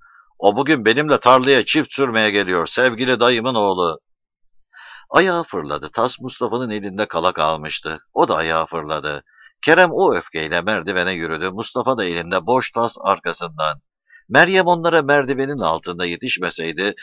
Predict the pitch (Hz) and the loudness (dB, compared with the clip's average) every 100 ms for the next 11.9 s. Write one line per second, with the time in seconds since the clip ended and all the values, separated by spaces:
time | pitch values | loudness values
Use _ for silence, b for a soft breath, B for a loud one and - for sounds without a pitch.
0 | B 120 139 - 147 147 135 143 139 135 | B -8 -4 -2 0 0 0 -4 -4 -4
1 | 127 127 156 143 135 135 - 101 - 147 | -2 -2 -4 -4 -2 -2 -2 -4 2 2
2 | 135 - 123 104 113 113 92 95 87 85 | 2 2 0 0 -2 0 0 0 0 -4
3 | 82 85 80 - 80 80 - - _ _ | -4 -6 -8 -6 -6 -6 -14 -20 _ _
4 | _ B B B - 160 196 185 175 170 | _ B B B 2 6 6 4 -2 0
5 | 190 180 160 147 147 151 156 143 131 95 | -2 -2 -4 -4 -4 -2 -2 -2 -4 -4
6 | 90 85 82 - 78 76 - - 107 - | 0 0 0 -4 -6 -8 -12 -16 -10 -6
7 | 113 110 92 107 101 113 95 92 92 90 | -2 -2 0 -2 -2 -6 -8 -6 -4 -4
8 | 104 90 - 80 78 78 - - 110 107 | -2 -4 -6 -6 -6 -8 -14 -2 0 2
9 | 110 101 107 90 90 85 82 78 76 - | 0 -4 -8 -4 -2 -2 -4 -6 -8 -10
10 | B B B _ 160 214 175 120 113 82 | B B B _ 4 4 0 -4 -6 -4
11 | 90 107 85 90 82 80 - 76 73 | -2 -2 0 -2 -4 -8 -8 -10 -10